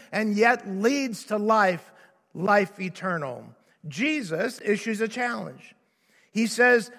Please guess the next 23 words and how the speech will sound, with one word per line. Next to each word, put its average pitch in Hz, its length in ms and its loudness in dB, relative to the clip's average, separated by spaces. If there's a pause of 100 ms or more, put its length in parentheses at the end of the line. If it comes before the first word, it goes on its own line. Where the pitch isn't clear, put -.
that 226 160 6
unless 214 640 2
you 233 220 2
are 214 120 6
willing 262 500 4
to 233 180 2
accept 262 560 2
my 233 300 4
challenge 254 600 -2
and 214 240 0
follow 247 340 4
me, 240 280 2 (240)
you 233 240 0
cannot 220 1080 0
be 240 220 2
my 196 240 2
disciple. 165 800 -4 (960)
We're 220 240 4
living 226 400 2
in 202 140 0
a 185 60 0
so-, 170 280 -8
society 226 720 0